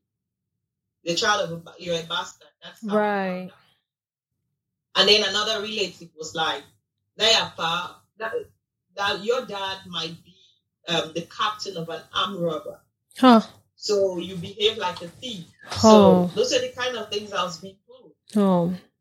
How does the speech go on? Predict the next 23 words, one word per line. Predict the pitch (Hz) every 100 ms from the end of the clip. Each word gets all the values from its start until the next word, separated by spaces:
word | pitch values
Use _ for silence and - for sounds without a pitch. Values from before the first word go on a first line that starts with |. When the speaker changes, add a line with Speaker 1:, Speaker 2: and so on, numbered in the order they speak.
| _ _
Speaker 1:
And | 240 247 254
so | - 302
I | 294 285 277 - 480 302
lived | 320 302 -
on | 262 - - - _ _ _ _ _ _ -
education | 269 - 233 269 233 233 - 214 170 151 - _ _
was | 190 185 170 170 - _ _ _ _ _ _ _ 190
<laughs> | 170 175 165 _
Speaker 2:
Your | 202 196
solace. | - 226 220 190 180 - -
Speaker 1:
Educa-, | 302 _ _ _ _ _ -
it, | 233 262 277 -
it, | -
I | 254 262 277 285
loved | 302 311 320 214
going | 240 247
to | 208
school, | - _ _ _ _ -
but | 208
Speaker 2:
Hmm. | 196 180 180 _ _ -
Speaker 1:
education | - 196 202 208 196 196 175 175
was | 170
a | 175